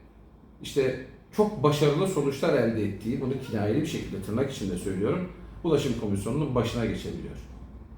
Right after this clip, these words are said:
Bir tanesinin vizyonu, elli sene önceki Ahmet İnönü'nün vizyonu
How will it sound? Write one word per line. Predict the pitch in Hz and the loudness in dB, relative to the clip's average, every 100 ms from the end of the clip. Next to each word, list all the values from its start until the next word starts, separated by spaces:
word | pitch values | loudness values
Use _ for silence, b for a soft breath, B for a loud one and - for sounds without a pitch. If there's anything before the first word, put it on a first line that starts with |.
| B B B B - 104 104 | B B B B -16 -4 4
Bir | 202 190 180 | 6 6 4
tanesinin | 156 147 131 - 123 117 123 | 4 6 4 2 0 2 2
vizyonu, | 151 127 127 117 123 | 2 0 -2 0 2
elli | 139 170 202 | 4 6 4
sene | 170 147 | 4 4
önceki | 127 120 117 - | 2 0 -2 0
Ahmet | 127 143 156 | 2 4 4
İnönü'nün | 151 143 135 120 127 | 4 2 2 0 2
vizyonu | 165 160 170 214 | 2 4 4 4